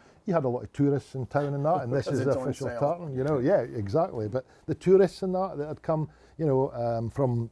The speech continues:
Speaker 1: all over the Commonwealth and things to, you know, follow the, the, the, the, the competitors that had come from their countries and things, they would buy that as a memento, take it back as a gift, a scarf, a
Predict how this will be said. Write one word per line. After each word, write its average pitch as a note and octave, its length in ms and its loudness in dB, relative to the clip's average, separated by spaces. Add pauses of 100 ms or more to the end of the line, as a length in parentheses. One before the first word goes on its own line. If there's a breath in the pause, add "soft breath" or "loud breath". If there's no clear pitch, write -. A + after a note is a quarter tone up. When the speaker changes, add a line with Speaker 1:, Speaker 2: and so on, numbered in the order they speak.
Speaker 1:
all C3+ 160 6
over A#2+ 140 2
the A2+ 80 -2
Commonwealth D#3+ 580 2
and D3 100 -8
things E3 340 -6
to, A#2+ 360 -6
you C3 80 -8
know, A#2+ 120 -4
follow A#2+ 340 -2
the, A2 240 -2 (400 soft breath)
the, A#2 220 -8
the, A2+ 160 -6
the, A2 320 -8
the G#2+ 80 -8
competitors A2 600 -6
that A2+ 100 -6
had A2 100 -14
come A#2+ 160 -4
from A2+ 180 -4
their G#2+ 120 -4
countries D3+ 440 -8
and C#3 140 -10
things, C#3+ 200 -8
they F3+ 80 -4
would D3+ 140 -4
buy D#3+ 160 -2
that D#3 180 -4
as B2 120 -10
a C3+ 40 -8
memento, B2+ 640 -8 (440 soft breath)
take A2+ 160 -6
it A#2 100 -14
back G2+ 240 -12
as F#2+ 80 -10
a F#2 60 -10
gift, C#3+ 360 -6
a F#2+ 80 -20
scarf, A2 460 -12
a G#2 40 -14